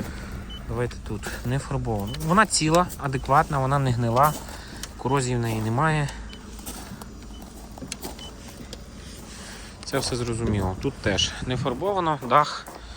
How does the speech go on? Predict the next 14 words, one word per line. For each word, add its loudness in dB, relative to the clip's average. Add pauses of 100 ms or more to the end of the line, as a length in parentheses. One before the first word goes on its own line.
(560)
не 0
фарбований. 2
Давайте 2
перейдемо 0
до -2
комплектації. 2 (840)
Без 2
ключ, -2
ви -4
бачите, 0
на 0
всіх -2 (680)
дверях 4
присутній. -2